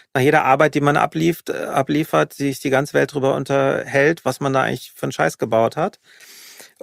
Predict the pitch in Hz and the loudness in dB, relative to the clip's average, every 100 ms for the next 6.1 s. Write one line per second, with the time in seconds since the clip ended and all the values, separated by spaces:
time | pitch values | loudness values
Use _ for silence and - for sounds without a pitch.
0 | - 156 143 143 135 - 135 131 135 135 | 0 4 4 2 -2 -4 0 2 2 0
1 | - - 151 160 - 135 139 180 170 160 | -2 -2 -2 -4 -8 0 2 2 2 2
2 | 156 143 131 131 151 - 147 143 127 147 | 2 0 0 2 0 -2 -4 -2 -2 0
3 | 226 - 127 - 127 117 123 123 120 120 | 0 -2 -6 -6 -6 -4 -4 -2 -2 -2
4 | 120 - 147 139 151 156 151 147 135 _ | -4 -4 -2 -2 -2 0 0 0 -2 _
5 | _ _ _ - 127 123 139 139 147 98 | _ _ _ -2 0 0 2 2 4 2